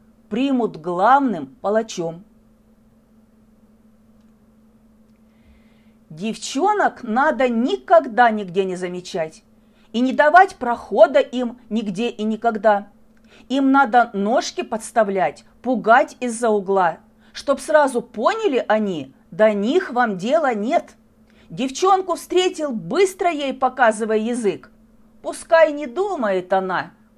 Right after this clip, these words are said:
что ты в неё влюблён. Начиная драку с папой,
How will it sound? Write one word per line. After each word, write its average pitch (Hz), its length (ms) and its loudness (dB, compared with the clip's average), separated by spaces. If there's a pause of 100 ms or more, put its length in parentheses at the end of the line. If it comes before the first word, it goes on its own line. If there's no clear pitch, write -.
(140)
что - 220 -12
ты 196 220 -4
в 165 80 -10
неё 175 320 -8
влюблён. 185 540 -6 (2000)
Начиная 302 880 0
драку 269 540 4
с - 120 -14
папой, 254 560 -2